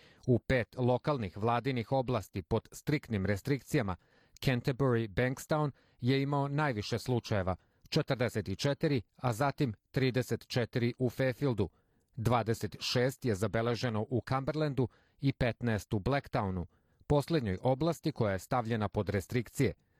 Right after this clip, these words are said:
Šest je zabeleženo u Liverpoolu. Samo ovlašćeni radnici mogu da posete te oblasti, iz oblasti zdravstva, nege starijih, nege lica sa invaliditetom.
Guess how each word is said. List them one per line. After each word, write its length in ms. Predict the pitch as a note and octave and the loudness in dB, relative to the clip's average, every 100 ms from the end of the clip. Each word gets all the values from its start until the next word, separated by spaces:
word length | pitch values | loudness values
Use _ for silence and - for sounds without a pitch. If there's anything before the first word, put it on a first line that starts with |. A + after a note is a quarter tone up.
| _ _ | _ _
Šest 420 | - C3+ A2 - | 0 2 2 0
je 80 | G2+ | 0
zabeleženo 680 | F2+ E2+ A#2+ D3 D3 C3+ B2+ - | 0 0 0 0 0 0 -2 0
u 120 | C3 | 2
Liverpoolu. 640 | A2+ F#2+ F#2+ G#2 F2+ E2+ - _ _ _ _ | 2 2 0 0 2 0 -4 _ _ _ _
Samo 380 | - - B2+ A2+ B2+ | -4 0 2 0 2
ovlašćeni 720 | C3 C#3+ D3 - C#3 A#2 G#2+ | 2 2 0 -2 -2 0 2
radnici 500 | A#2+ C#3 F3 - D3+ | 2 0 -4 -2 0
mogu 280 | A#2+ B2+ C#3 | 2 0 0
da 120 | A#2+ | 0
posete 520 | - B2+ - C3 G#2 | 0 0 0 -2 -4
te 180 | - A#2 - | -2 -4 0
oblasti, 600 | C3+ A#2+ G#2 - - F2 _ _ _ _ _ | -2 0 -2 -4 -8 -8 _ _ _ _ _
iz 180 | C#3 A#2+ | 2 2
oblasti 420 | A2+ F#2+ F2+ - | 2 0 -4 -4
zdravstva, 580 | D#2+ A#2 C3+ C3 - C#3 - - | -2 0 0 -2 -2 -4 -4 -4
nege 300 | A#2+ G#2+ G2+ | -2 0 -2
starijih, 540 | - B2 C#3+ C3+ - _ _ | 0 0 2 0 -4 _ _
nege 320 | A#2+ B2 A#2 A2 | 0 0 2 2
lica 440 | G#2 - - B2+ - - | 0 -2 -2 -2 -2 -10
sa 200 | - C3 | -2 0
invaliditetom. 880 | A2 A#2+ A#2 A#2 - A#2 G#2 F#2+ | 2 2 2 0 0 0 0 -4